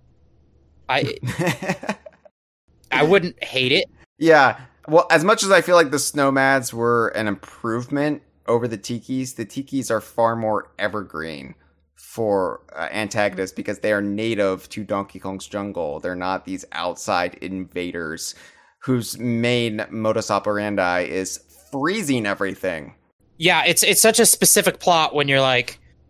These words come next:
Speaker 1: "Okay, these guys are around when we freeze things. Like, we're gonna, they're gonna come and freeze the thing." So, like, when you're making a,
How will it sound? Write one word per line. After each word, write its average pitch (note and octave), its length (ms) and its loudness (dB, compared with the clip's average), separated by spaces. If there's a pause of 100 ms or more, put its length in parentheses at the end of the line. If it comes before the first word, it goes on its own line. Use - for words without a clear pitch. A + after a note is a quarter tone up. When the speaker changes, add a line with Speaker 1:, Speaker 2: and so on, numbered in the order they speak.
(200)
Speaker 1:
"Okay, C3+ 240 2
these F#3 240 2
guys F#3+ 320 4
are D#3 180 6
around C#3+ 360 4
when C3 160 2
we A#2+ 100 0
freeze F#3+ 500 2
things. - 560 -4
Like, A#2+ 220 -2
we're C3 80 0
gonna, C#3 240 2
they're D3 140 2
gonna D3+ 160 2
come E3 200 0
and C3 100 0
freeze F#3 420 0
the C3+ 100 -2
thing." D3 220 0 (240)
So, - 180 4
like, F3+ 180 4
when F3+ 120 4
you're F#3 120 2
making G#3+ 340 4
a, F#3 60 4